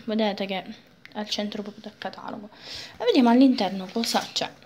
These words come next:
Allora, con quattro euro e cinquanta potete avere questo set premium che comprende un, eh, hand parfum spray Avon Fleur,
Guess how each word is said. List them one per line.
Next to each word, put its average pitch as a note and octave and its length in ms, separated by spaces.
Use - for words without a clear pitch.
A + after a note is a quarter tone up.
Allora, G3 540
con F4+ 320
quattro A#3 340
euro G#3 180
e G#3+ 40
cinquanta A3 460
potete A#3 280
avere F#3 220
questo G#3+ 260
set - 340
premium G#3 640
che B3 180
comprende G3+ 680
un, F#3 760
eh, B3 80
hand B3 220
parfum G#3+ 380
spray F#3+ 580
Avon G#3 300
Fleur, G3 640